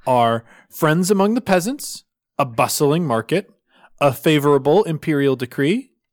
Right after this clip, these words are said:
wise sages, visionary leaders, a sympathetic Goyish priest, a secret benefactor, holy relics, fellowship, solidarity, an unprecedented opportunity,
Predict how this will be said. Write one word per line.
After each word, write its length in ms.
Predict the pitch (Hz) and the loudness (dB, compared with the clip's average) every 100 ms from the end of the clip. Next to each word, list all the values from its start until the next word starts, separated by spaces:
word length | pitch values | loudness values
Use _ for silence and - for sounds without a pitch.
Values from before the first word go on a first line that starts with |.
| _ _ | _ _
wise 400 | 120 113 113 160 | -2 0 0 -2
sages, 720 | - 208 151 143 160 220 - _ _ _ - | -2 -2 -2 -2 -2 -4 -8 _ _ _ -10
visionary 600 | 117 120 131 143 185 269 | -4 -2 0 2 2 2
leaders, 600 | 262 208 208 277 - - _ _ _ - | 2 2 2 0 -8 -18 _ _ _ -4
a 120 | 160 | -2
sympathetic 840 | - 269 240 233 262 233 202 - | -2 -6 -4 -4 -2 0 -2 -4
Goyish 420 | - 214 202 190 - | 0 4 4 0 -8
priest, 560 | 247 185 - - - _ _ _ _ _ - | -8 -6 -8 -14 -18 _ _ _ _ _ -4
a 80 | 120 | -2
secret 540 | - - 190 160 139 | -2 -4 -2 -4 -4
benefactor, 840 | 131 185 170 95 - - 101 - _ _ _ | -4 -2 -4 -6 -10 -14 -14 -16 _ _ _
holy 500 | - 156 156 147 143 | -2 2 4 4 2
relics, 760 | 123 135 202 147 - - - - _ _ | 2 2 2 -2 -6 -12 -12 -18 _ _
fellowship, 680 | 185 254 240 - 175 107 _ _ _ - | 2 6 6 4 -2 -4 _ _ _ -6
solidarity, 920 | 208 226 233 240 247 208 147 104 - - - - | 2 4 4 4 6 4 2 -4 -12 -20 -12 -4
an 180 | 156 - - | -4 -2 0
unprecedented 920 | 196 185 170 247 - 233 233 202 214 | 0 0 0 -2 0 0 0 0 -2
opportunity, 880 | 170 165 147 - 285 233 226 254 | -2 -4 -4 -2 0 2 0 0